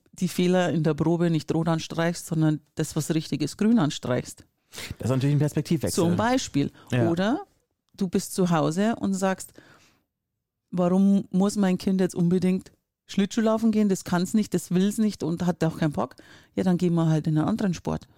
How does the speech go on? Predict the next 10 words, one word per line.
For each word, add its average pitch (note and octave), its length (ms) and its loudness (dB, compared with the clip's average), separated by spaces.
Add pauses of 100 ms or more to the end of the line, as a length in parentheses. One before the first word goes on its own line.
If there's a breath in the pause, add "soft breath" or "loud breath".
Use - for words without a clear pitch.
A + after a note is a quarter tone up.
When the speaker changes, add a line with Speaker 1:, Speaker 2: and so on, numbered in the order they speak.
(180 soft breath)
Speaker 2:
Mhm. A2 440 -2 (680 soft breath)
Speaker 1:
Also E3 160 -2
einfach - 420 -4 (280 loud breath)
wirklich G3 320 -2
schauen, F3+ 260 0
was E3+ 160 -2
kann F3+ 180 0
mein E3 160 2
Kind D#3+ 300 -4
gut, A#3+ 300 -2